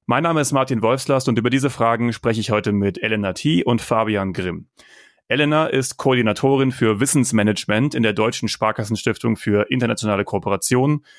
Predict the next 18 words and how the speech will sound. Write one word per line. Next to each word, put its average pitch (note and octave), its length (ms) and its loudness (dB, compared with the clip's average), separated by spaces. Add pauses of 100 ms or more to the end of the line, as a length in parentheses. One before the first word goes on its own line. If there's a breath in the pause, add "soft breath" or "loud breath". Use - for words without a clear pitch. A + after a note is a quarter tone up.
(160 soft breath)
verantwortlich B2+ 560 0
unter A#2 220 2
anderem A2 320 2
für G#2 200 0
Business B2+ 400 0
Games A2 360 0
und F#2+ 180 -6
weitere G2+ 340 -2
Standardprodukte. F#2+ 840 -4 (300)
Und - 120 -20
Fabian B2 580 0 (200 soft breath)
ist - 180 -4
Senior D#3 260 2
Consultant A#2+ 460 2
im A2+ 80 0
Z G#2+ 180 0
D - 40 0
B G#2 300 0